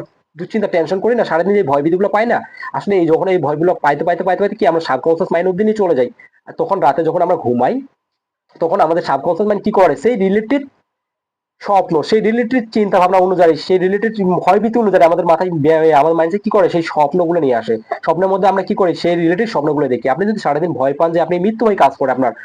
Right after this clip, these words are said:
দেখবেন যে আপনি মৃত্যু রিলেটেড স্বপ্নগুলো দেখবেন। আপনার কত দূরে যেতে ভয় লাগে, আপনি সেই দূরে যাওয়া ভয় নিয়ে স্বপ্নটা দেখবেন।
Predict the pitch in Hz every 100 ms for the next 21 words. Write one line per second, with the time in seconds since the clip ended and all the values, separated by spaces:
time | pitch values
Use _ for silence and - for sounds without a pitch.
0 | - - 226 254 254 247 226 226 262 262
1 | 269 262 220 220 214 175 131 113 107 _
2 | _ _ _ - 190 240 233 233 214 226
3 | 247 220 214 233 208 139 131 196 220 175
4 | 190 226 240 180 185 240 226 165 160 131
5 | 117